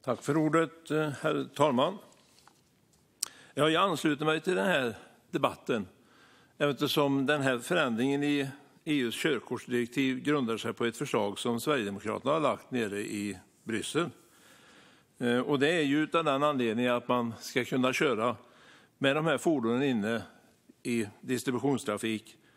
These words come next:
och göra det med eldrift exempelvis. Eldriften gör ju då att fordonet blir tyngre eftersom batteripacket är ganska tungt.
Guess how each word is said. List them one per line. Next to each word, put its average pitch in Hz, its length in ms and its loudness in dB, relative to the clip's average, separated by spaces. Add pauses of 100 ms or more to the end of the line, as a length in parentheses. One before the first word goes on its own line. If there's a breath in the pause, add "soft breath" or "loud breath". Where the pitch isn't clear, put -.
(360 soft breath)
och 127 140 2
göra 123 300 2
det 110 80 -4
med 110 260 -2 (220)
eldrift 113 540 -2
exempelvis. 113 720 -4 (800 loud breath)
Eldriften 160 540 2
gör 151 140 4
ju 151 160 2
då 131 140 2
att 117 160 -2
fordonet 123 360 2
blir 113 120 2
tyngre 107 460 -2 (180)
eftersom 127 320 -2
batteripacket 113 800 -2
är 110 140 0
ganska 104 400 -4
tungt. - 500 -8